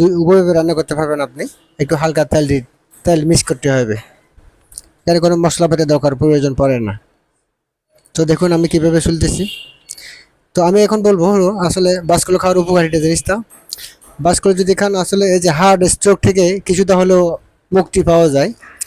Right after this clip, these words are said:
তার সাথে ডায়াবেটিসের জন্য কিছু অনেকটা উপকারী আছে। তো পাশাপাশি এটা আসলে এই যে সেক্সের জন্য একটু উপকারী এটা, এই যে বাসকরল খাওয়াটা অনেক উপকারী আছে, সেক্সের জন্য আছে নাকি আরো অনেক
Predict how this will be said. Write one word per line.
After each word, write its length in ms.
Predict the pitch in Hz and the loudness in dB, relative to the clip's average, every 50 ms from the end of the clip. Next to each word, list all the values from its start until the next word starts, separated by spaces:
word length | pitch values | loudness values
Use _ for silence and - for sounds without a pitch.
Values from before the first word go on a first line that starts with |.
| - _ _ _ | -18 _ _ _
তার 100 | - 170 - | -4 -4 -2
সাথে 160 | - 175 185 165 | -2 0 2 4
ডায়াবেটিসের 340 | 175 170 165 170 165 175 170 175 | 4 4 4 2 2 2 2 2
জন্য 120 | 180 180 160 180 | 0 0 0 -2
কিছু 120 | 160 - 175 170 | -2 0 0 -2
অনেকটা 220 | 165 151 - 170 165 | -2 -2 -2 -2 -2
উপকারী 300 | 147 156 151 160 156 156 151 143 | 0 0 0 0 0 0 -2 -2
আছে। 160 | - - 156 156 - _ _ _ - - - - _ _ | -2 -4 -4 -6 -6 _ _ _ -20 -20 -20 -20 _ _
তো 60 | - - - | -12 -6 -4
পাশাপাশি 340 | 175 170 180 170 170 165 175 170 | -2 -2 0 0 0 0 0 0
এটা 100 | 165 175 165 165 | 0 0 0 0
আসলে 220 | - 175 165 170 170 170 _ _ _ _ _ _ _ _ - | 0 0 0 0 0 -4 _ _ _ _ _ _ _ _ -4
এই 80 | 160 151 | -2 0
যে 60 | 156 156 135 - | 0 0 0 0
সেক্সের 260 | 202 208 - 226 214 208 | -2 0 0 2 2 2
জন্য 100 | 214 208 202 | 2 2 2
একটু 100 | 180 - 208 190 170 | 2 4 2 2 2
উপকারী 340 | 151 165 151 151 147 131 135 135 123 | 2 0 0 2 2 0 0 -2 -2
এটা, 140 | 123 151 226 247 _ _ _ _ _ _ _ _ _ _ - - _ _ _ _ _ _ _ | -2 -2 -4 -6 _ _ _ _ _ _ _ _ _ _ -20 -20 _ _ _ _ _ _ _
এই 80 | - 139 | -2 -2
যে 60 | 147 143 151 | 0 0 0
বাসকরল 280 | 143 - - 147 143 131 | -2 0 0 0 0 0
খাওয়াটা 240 | 147 143 143 127 131 135 | 0 0 0 0 0 0
অনেক 100 | 143 147 139 156 | 0 0 0 0
উপকারী 260 | 147 143 147 147 139 131 123 | 0 0 0 0 0 0 -2
আছে, 160 | 120 - 127 117 - - - - - - _ _ _ - - | -4 -4 -6 -8 -8 -10 -16 -20 -20 -20 _ _ _ -8 -4
সেক্সের 260 | - 175 165 - 175 160 | -4 -2 -2 -2 -2 -2
জন্য 120 | 160 160 165 160 151 | 0 0 0 0 -2
আছে 120 | 143 - 156 | -2 -2 -4
নাকি 140 | 156 143 147 147 147 | -4 -4 -2 -2 -2
আরো 140 | 147 143 151 147 147 131 135 143 156 | 0 0 0 -2 -2 -2 -4 -4 -2
অনেক 140 | 151 151 | -2 0